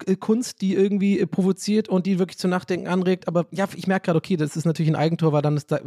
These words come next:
stellt sich heraus, das ist ja Geschmackssache. Also ich kann ja auch nicht sagen, ich mag halt das eine mehr als das andere.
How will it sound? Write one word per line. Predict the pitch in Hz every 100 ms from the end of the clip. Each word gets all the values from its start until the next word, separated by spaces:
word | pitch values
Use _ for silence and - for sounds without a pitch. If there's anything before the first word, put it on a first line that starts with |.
| - - 143 127
stellt | - 151
sich | -
heraus, | 131 139
das | 123
ist |
ja | 127
Geschmackssache. | 120 - 135 - 98 95 87 -
Also | - 107 101 - -
ich | - -
kann | 143
ja | 131
auch | 139
nicht | 131
sagen, | 117 113
ich | 123
mag | 127 143
halt | 123
das | 117
eine | - 131 135 120 123
mehr | 123
als | 117 -
das | 135
andere. | 127 101